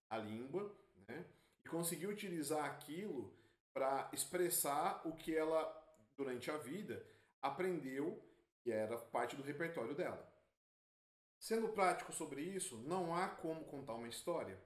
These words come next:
sem ter uma história pra contar. Você, você pode conhecer as palavras, você pode saber como usar as palavras, mas não há como contar uma história sem ter uma história pra contar.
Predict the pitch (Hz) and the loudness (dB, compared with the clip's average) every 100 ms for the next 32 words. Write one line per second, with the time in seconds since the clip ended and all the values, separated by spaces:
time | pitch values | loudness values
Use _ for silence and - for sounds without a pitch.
0 | - - - 151 143 127 123 127 127 120 | -18 -10 -6 -6 -6 -6 -6 -4 -4 -2
1 | 127 127 151 143 107 95 - - _ _ | -4 -6 -6 -4 -6 -8 -12 -20 _ _
2 | _ _ _ _ 98 - _ _ - - | _ _ _ _ -20 -20 _ _ -16 -10
3 | 113 135 143 123 110 - 113 - 107 104 | -6 -6 -6 -6 -6 -4 -4 -4 -4 -2
4 | 120 107 92 110 110 110 117 110 104 113 | -2 -2 -6 -8 -6 -6 -6 -6 -6 -8
5 | 110 104 113 113 - 110 95 - - - | -8 -8 -8 -8 -6 -6 -6 -8 -14 -20
6 | _ _ _ - 127 139 180 156 180 - | _ _ _ -6 -4 0 2 2 0 -2
7 | 131 120 120 113 101 101 104 - 120 123 | -6 -6 -8 -6 -6 -6 -8 -4 -2 -2
8 | 98 - - - 127 127 123 120 120 - | -6 -12 -20 -12 -8 -6 -4 -4 -4 -6
9 | 113 117 120 139 139 135 85 | -6 -6 -8 -8 -10 -10 -12